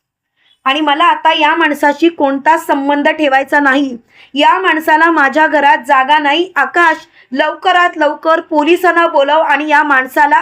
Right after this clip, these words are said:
अरेस्ट करायला सांग आणि याच्या विरोधात तक्रार फाईल कर." तेव्हा लगेच आकाश बोलतो, "तू काळजी करू नकोस दादा, सगळं काही व्यवस्थितच होईल."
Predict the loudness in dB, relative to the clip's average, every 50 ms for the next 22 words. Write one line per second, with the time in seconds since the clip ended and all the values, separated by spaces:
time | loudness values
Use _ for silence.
0 | 0 -2 -2 -2 -4 -8 -8 -2 0 0 2 2 2 0 -2 0 0 0 0 0
1 | -4 _ _ _ _ _ _ _ _ _ -20 -16 -8 -4 -4 -2 -2 -2 -4 -4
2 | -2 0 0 2 2 2 2 0 0 0 0 0 -2 -2 -2 -4 -4 -2 0 0
3 | 0 0 0 0 -2 -2 -2 -4 -4 -2 -2 -2 -2 -2 -2 2 2 2 0 0
4 | -6 -6 -6 -4 -4 -4 -2 0 0 0 0 0 -4 -4 -4 -2 -2 -2 -2 -2
5 | -4 -14 _ _ _ _ _ _ _ _ _ _ _ _ _ _ _ _ -10 -10
6 | -6 -2 0 0 0 0 -2 -4 -4 -2 -2 -2 0 0 -2 -2 0 -2 -2 0
7 | 2 0 2 2 2 2 0 0 -4 -12 _ _ _ _ _ -4 -2 -2 0 0
8 | 0 0 0 0 0 0 0 0 -2 -2 -2 -4 -4 -2 -4 -2 0 -2 -2 -2
9 | -2 -4 -4 -4 -6